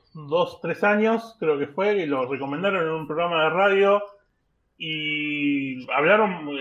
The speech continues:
muy bien y me sorprendió porque, viste, cuando hablan algo,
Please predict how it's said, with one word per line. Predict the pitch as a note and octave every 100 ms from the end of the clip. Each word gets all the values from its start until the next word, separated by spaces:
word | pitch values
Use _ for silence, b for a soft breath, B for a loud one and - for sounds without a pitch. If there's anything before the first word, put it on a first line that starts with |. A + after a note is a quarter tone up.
| C#3
muy | E3+ G3+
bien | A3 A3 G#3+ A3+ G#3+ -
y | D3+ D3
me | C#3+ C#3+
sorprendió | E3+ E3 A3 C4 A3
porque, | F3 D3+ D3+ C#3+ C#3
viste, | E3+ - D#3+
cuando | D#3 F3
hablan | G3 F3+
algo, | F3+ F#3 F3+ D3+ C#3